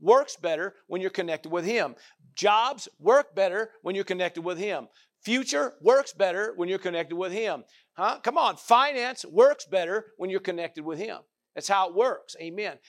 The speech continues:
And so what he's talking about here is being connect or submitted to him in every area of your life. Amen. And so what you're doing then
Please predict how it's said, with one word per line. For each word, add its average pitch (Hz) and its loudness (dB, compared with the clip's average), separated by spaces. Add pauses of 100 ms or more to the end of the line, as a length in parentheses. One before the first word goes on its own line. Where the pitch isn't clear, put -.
(160)
And 160 -10
so 214 2
what 175 2
he's 285 -4
talking 262 -2
about 170 0
here 170 -8 (280)
is 175 -4
being 254 -6
connect 226 -2
or 190 0
submitted 233 -4
to 208 -4
him 202 -4
in 190 -10
every 196 0
area 165 0
of 160 -10
your 175 -4
life. 202 0 (300)
Amen. 160 -8 (680)
And 185 -4
so 214 4
what 196 0
you're 208 -6
doing 285 0
then 214 0